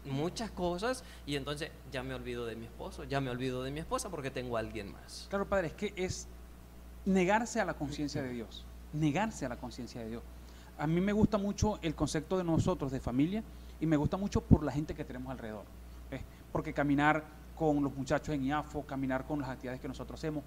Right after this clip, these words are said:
Speaker 3: caminar juntos, para nosotros es fundamental. ¿Por qué? Porque nos ayuda a mantener esa fortaleza del matrimonio, que es lo que Dios pide.
Speaker 2: Exacto.
Speaker 3: ¿Ves?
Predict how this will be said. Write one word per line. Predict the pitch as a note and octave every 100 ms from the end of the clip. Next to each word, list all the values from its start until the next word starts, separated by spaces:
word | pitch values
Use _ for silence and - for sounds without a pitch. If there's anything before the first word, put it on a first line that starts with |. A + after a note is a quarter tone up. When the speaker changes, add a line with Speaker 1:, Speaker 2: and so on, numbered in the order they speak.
| - -
Speaker 3:
caminar | E3 F3 F3+ F#3
juntos, | D#3+ G3+ C#3+ - - - - - -
para | D3+ C#3+
nosotros | C#3+ D3+ E3 D#3
es | D#3
fundamental. | - G3 F#3+ F3+ D3+ B2+ A#2+ - - -
¿Por | - E3+
qué? | B3
Porque | - F#3 F#3
nos | D#3+
ayuda | E3 F3 A3
a | A3
mantener | G3 E3 D#3+ F#3 F#3+ - -
esa | F3+ A3+
fortaleza | - G#3 F3 D3 F3+ -
del | F3
matrimonio, | D3 C3 D#3+ B3+ C#4
que |
es | B3
lo | B3
que | G3
Dios | G#3
pide. | - D#4 C3 -
Speaker 2:
Exacto. | C3 A#2+ A2+ - B2
Speaker 3:
¿Ves? | F3+